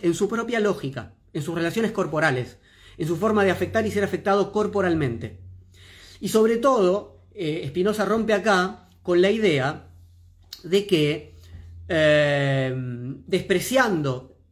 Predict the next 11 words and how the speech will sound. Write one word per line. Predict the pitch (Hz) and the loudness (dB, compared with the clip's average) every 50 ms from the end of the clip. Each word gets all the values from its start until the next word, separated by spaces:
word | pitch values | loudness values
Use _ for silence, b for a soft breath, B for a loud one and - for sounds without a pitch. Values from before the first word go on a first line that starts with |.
| _ _ | _ _
como | - 135 139 | -8 -6 -4
decíamos, | 143 135 180 165 151 139 | -2 0 0 0 0 -2
el | 156 156 | -2 -2
cuerpo, | 214 233 202 165 127 - 151 151 165 170 - - _ _ _ _ _ _ _ - | 0 2 2 2 0 -2 -4 -4 -4 -6 -10 -18 _ _ _ _ _ _ _ -8
purificándonos | 170 160 135 156 170 202 247 226 196 170 156 151 | -6 -4 -4 -4 -2 0 0 0 2 0 0 0
del | 160 180 180 | 0 0 2
cuerpo, | 196 185 170 190 | 2 2 2 2
entonces | 180 170 196 196 190 180 | 2 2 2 2 2 2
el | 185 180 | 2 2
alma | 180 185 196 196 180 175 | 2 2 2 0 0 -2
mejora | 160 135 - 151 139 127 117 113 98 - - | -4 -4 -6 -6 -6 -6 -6 -8 -12 -16 -20